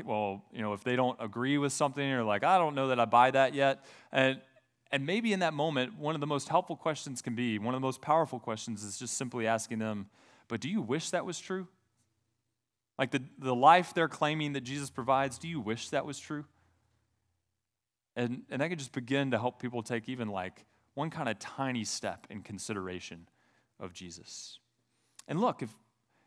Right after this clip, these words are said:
if they ask you questions about what you're reading that you don't have the answers for,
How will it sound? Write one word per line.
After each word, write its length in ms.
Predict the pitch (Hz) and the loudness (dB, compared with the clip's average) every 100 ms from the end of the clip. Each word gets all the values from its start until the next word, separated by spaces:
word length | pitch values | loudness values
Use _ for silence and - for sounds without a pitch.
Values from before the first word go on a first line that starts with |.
| - | -4
if 100 | 135 | 0
they 140 | 208 | 4
ask 260 | 277 220 - | 4 2 0
you 80 | 180 | 0
questions 720 | - 180 - 208 208 - - _ _ - | 4 4 4 -2 -2 -4 -8 _ _ -6
about 340 | 117 131 170 | 4 6 6
what 220 | 175 160 | 4 0
you're 80 | 160 | 0
reading 440 | 131 143 170 165 143 _ - | 2 2 0 -4 -8 _ -4
that 80 | |
you 120 | 120 160 | -2 0
don't 180 | 180 | 2
have 180 | 160 165 | 4 4
the 160 | 147 139 | 2 -2
answers 280 | 160 196 170 | -2 -4 -6
for, 380 | - 202 208 | -2 -2 -2